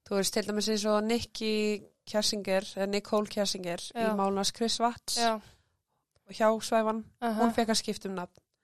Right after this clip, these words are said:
Speaker 2: Já.
Speaker 1: Af því að, þú veist, fólk var bara eftir henni.
Speaker 2: Nákvæmlega.
Speaker 1: En þeir voru þarna bara, nei. <laughs> Þú veist. Já, þú verður ekki ástæða til að vera skipt um nafn á þessum tímapunkti.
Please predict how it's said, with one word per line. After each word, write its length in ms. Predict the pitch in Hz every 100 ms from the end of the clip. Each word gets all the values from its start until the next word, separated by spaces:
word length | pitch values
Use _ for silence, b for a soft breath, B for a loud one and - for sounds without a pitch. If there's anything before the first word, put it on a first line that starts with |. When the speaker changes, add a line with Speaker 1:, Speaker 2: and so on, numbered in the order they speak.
| -
Speaker 2:
Já. 140 | 220 202 196
Speaker 1:
Af 200 | 214 202
því 100 | 208
að, 100 | 202
þú 160 | 208
veist, 160 | 196 -
fólk 220 | 226 220
var 100 | 208
bara 160 | 208 220
eftir 240 | - 185
henni. 220 | 180 180 196
Speaker 2:
Nákvæmlega. 640 | 226 214 220 208 202 208 - -
Speaker 1:
En 160 | 208 208 - _ _ _ _ -
þeir 180 | 233 233
voru 160 | 233 196
þarna 300 | 220 190 170
bara, 220 | 185 175
nei. 420 | 185 185 156 165 - _ _
<laughs> 160 | _
Þú 300 | - - -
veist. 260 | - - - _ - _ _ _ _ _ _ 214
Já, 80 |
þú 160 | 196 262
verður 120 | 262
ekki 120 | 247
ástæða 440 | 247 277 - 214 196
til 120 | 208
að 60 | 196
vera 80 | 196
skipt 280 | - 226
um 120 | 220 220
nafn 240 | 220 196
á 40 |
þessum 200 | 196 175
tímapunkti. 480 | 220 202 180 175 -